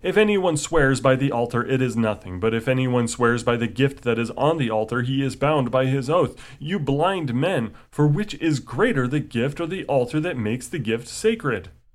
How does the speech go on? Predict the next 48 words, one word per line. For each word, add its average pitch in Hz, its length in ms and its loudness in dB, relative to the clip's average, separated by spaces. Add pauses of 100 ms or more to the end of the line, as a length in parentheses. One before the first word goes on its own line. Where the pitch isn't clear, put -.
For 202 160 2
whoever 202 340 2
swears 180 380 0
by 139 120 2
the 127 140 0
altar 143 300 0
swears 131 400 -2
by 107 220 0
it 107 220 -4
and 117 160 2
by 113 180 2
everything 127 440 -2
on 160 220 2
it. 95 200 -8 (300)
And 143 100 6
whoever 143 360 6
swears 127 360 2
by 117 140 2
the 107 100 -2
temple 139 440 -2
swears 117 340 -2
by 98 200 -2
it 127 140 -2
and 113 120 -6
by 110 140 0
him 123 240 -2
who 143 140 2
dwells 147 360 2
in 196 120 0
it. 143 160 -4 (280)
And 139 80 8
whoever 170 340 6
swears 180 480 2
by 139 220 0
heaven 139 340 -4
swears 147 440 2
by 143 120 0
the 143 140 2
throne 139 400 2
of 151 160 -4
God 113 320 -2
and 135 100 2
by 131 140 2
him 120 220 -2
who 139 120 2
sits 202 300 -4
upon 110 320 -4
it. 90 100 -12